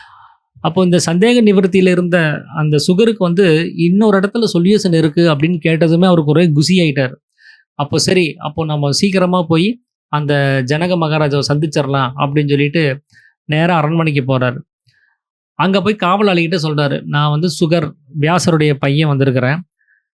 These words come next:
நான் அவரை பார்த்து சில சந்தேகங்களை கேட்டு போலான்ட்டு வந்திருக்கிறேன். அதனால நான் மன்னரை பார்க்கணும்" அப்படின்னு சொல்லி கேட்கிறாரு. அப்போ அவர் வந்து ராஜா கிட்ட வந்து காவலாளி சொல்றாரு, சரி, அவனை,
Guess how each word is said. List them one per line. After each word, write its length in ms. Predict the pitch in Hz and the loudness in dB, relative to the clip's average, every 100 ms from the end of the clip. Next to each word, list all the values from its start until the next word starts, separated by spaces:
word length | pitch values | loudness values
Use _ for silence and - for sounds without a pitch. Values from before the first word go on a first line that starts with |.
| _ | _
நான் 220 | 147 143 | -2 0
அவரை 200 | 143 143 | 0 0
பார்த்து 540 | 143 160 156 175 156 | 0 -2 0 2 2
சில 560 | 143 151 143 139 131 127 | 0 0 0 2 0 0
சந்தேகங்களை 680 | 120 143 143 175 170 160 135 | -2 -2 0 0 2 0 -2
கேட்டு 280 | - 156 147 | -2 -4 -2
போலான்ட்டு 280 | 143 143 143 | -2 0 0
வந்திருக்கிறேன். 580 | 139 123 127 120 127 127 139 | -2 -2 -2 -2 -4 -6 -12
அதனால 600 | 139 139 139 156 151 139 - 117 127 | -6 -4 -4 -2 -2 -4 -10 -16 -6
நான் 260 | 143 135 131 | 0 0 2
மன்னரை 420 | 127 143 165 160 | 0 0 0 -2
பார்க்கணும்" 540 | 143 135 131 123 120 127 - | -2 -4 -2 -4 -6 -10 -10
அப்படின்னு 280 | 143 131 131 | -6 -2 -2
சொல்லி 300 | 123 127 147 | -2 -2 -4
கேட்கிறாரு. 400 | 139 127 123 123 147 - _ - _ _ _ _ _ - | -4 -4 -2 -4 -6 -16 _ -20 _ _ _ _ _ -6
அப்போ 600 | 160 - 180 156 156 - | -4 0 2 2 0 0
அவர் 280 | 151 160 175 | 0 2 4
வந்து 300 | 175 196 190 | 4 4 4
ராஜா 320 | 170 170 180 | 4 2 2
கிட்ட 180 | 165 156 | 2 0
வந்து 160 | 147 151 | 0 0
காவலாளி 400 | 151 156 156 147 | 0 2 2 2
சொல்றாரு, 500 | 147 139 139 131 165 185 - - _ _ _ _ _ _ _ _ _ - - | 0 0 0 0 -2 -6 -16 -20 _ _ _ _ _ _ _ _ _ -20 -12
சரி, 280 | - 165 | -4 0
அவனை, 300 | 165 147 147 | 2 2 0